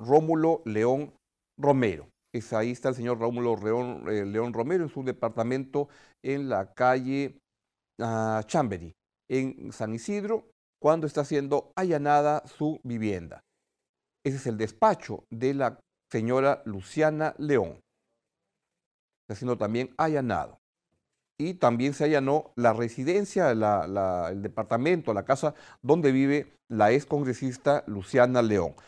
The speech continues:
Usted se preguntará, ¿por qué? ¿Qué es lo que ha pasado? Pues por más increíble que parezca, la policía, la, la, la fiscalía ha hecho un seguimiento, ha interceptado llamadas por orden judicial,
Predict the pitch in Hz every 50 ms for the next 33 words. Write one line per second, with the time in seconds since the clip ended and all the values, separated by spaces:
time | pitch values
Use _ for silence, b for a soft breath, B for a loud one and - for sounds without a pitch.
0 | b b b b b - 131 139 196 - 208 - 143 131 127 120 - 127 147 180
1 | 180 - 151 143 143 - - 302 277 202 160 - - 185 175 175 165 - 190 -
2 | 185 180 - 233 175 117 87 - b b b b b b b _ - 135 135 131
3 | 123 - - _ - 131 120 117 123 170 247 311 - - 247 196 - - 131 127
4 | 123 117 113 107 101 - 117 95 - 107 104 107 131 160 - - - - - -
5 | _ b b b b b 127 139 170 202 202 - 190 170 147 127 - - 120 113
6 | 127 151 160 139 120 120 120 117 101 107 113 113 113 113 113 113 113 117 113 120
7 | 123 - - 123 123 143 160 170 170 175 175 B B B B B 131 135 147 143
8 | - 151 143 131 - 139 131 127 131 139 151 160 160 156 143 - - 160 - -
9 | 120 123 117 113 117 110 101 - - 101 95 - - 180 214 214 190 160 131 113
10 | 117 123 127 120 127 156 202 - - - 143 151 - - 127 127 123 120 123 117
11 | - - 135 139 156 160 - 208 202 202 208